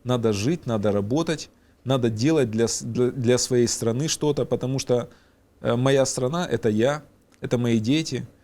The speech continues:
это мои близкие. Вот это и есть моя страна, это тот остров, который находится вокруг меня. Это моя родина, и я считаю, что если ты не скотина, если ты, э, имеешь что-то человеческое внутри,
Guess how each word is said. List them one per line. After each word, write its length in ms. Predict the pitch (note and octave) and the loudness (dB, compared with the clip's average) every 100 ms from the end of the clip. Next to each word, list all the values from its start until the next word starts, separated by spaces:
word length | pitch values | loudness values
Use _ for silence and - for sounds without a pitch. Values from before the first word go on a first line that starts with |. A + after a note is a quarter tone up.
| _ | _
это 160 | C3 C3 | -6 0
мои 200 | B2+ B2 | 2 2
близкие. 640 | A2 B2+ D#3 - C3 B2 - _ - | 2 0 -2 -4 -4 -6 -10 _ -8
Вот 120 | C#3 | -2
это 140 | F#3+ C#3+ | 0 2
и 60 | |
есть 220 | C3+ D#3+ | 2 0
моя 160 | C3 B2+ | 0 0
страна, 340 | - A#2+ A2 | 0 -2 0
это 140 | G#2+ A#2 | -2 -2
тот 260 | B2+ - | -4 -2
остров, 320 | F3 - A#2+ - | -2 0 -2 -4
который 300 | A#2 B2+ A#2+ | -2 0 -2
находится 580 | A#2 D3 C#3 - A#2 | -4 -4 -4 -2 0
вокруг 320 | G#2+ G#2+ C3 A2+ | 0 0 0 0
меня. 380 | A2 G2 F#2+ | -2 -2 -2
Это 160 | G#2+ D3 | -4 -2
моя 200 | C#3+ C#3 | 0 2
родина, 360 | C3 C#3+ A#2 G#2+ | 2 0 -2 -2
и 80 | |
я 100 | A2+ | 0
считаю, 380 | A2+ - C3 B2 | -2 -2 0 0
что 160 | A#2 A#2+ | 0 -2
если 320 | A#2+ A#2+ A#2+ | 0 0 -2
ты 300 | - B2 G#2+ - - _ _ - | 0 0 0 -6 -20 _ _ 0
не 140 | B2+ | 0
скотина, 600 | - B2 - E3+ C#3 G2+ - _ _ | 2 -2 0 -2 -2 -4 -10 _ _
если 300 | B2 B2 B2 | 0 2 0
ты, 400 | A#2+ B2+ B2 A#2 | 0 2 4 2
э, 560 | - A#2 A#2 A2+ A2 A2 - - - | 2 2 2 2 0 -2 -8 -12 -2
имеешь 340 | C3 D3 F3 | 0 2 0
что-то 260 | - C3 A#2+ | 0 -2 0
человеческое 600 | - C3+ B2+ G#2+ - A2+ | 2 2 2 0 -2 -2
внутри, 500 | A2+ A2+ G2+ F#2+ | -2 -4 -4 -4